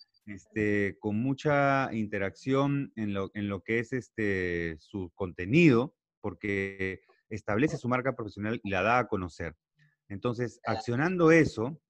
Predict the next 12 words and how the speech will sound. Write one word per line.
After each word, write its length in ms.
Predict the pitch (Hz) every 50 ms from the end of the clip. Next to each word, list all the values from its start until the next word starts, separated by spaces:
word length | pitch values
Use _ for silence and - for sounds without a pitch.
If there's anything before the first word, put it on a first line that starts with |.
| _
el 140 | - 104 98
perfil 340 | - 104 90 - 131 127 120
personal 760 | - 131 117 - 107 104 107 113 123 131 139 151 170 202 202 - - - _ _ -
y, 140 | 104 101 101
este, 760 | 95 87 - - - - 95 98 95 92 92 90 87 87 85 - - - _ _ - - - -
con 140 | 117 117
multimedia, 880 | 117 117 107 107 113 107 107 117 123 139 143 143 143 139 135 123 120 117
bueno, 340 | 117 110 110 110 107 104 -
con 220 | 107 104 101 95
todo 280 | - 131 135 139 139 143
lo 140 | 139 127 - -
que, 260 | 107 98 95 87 85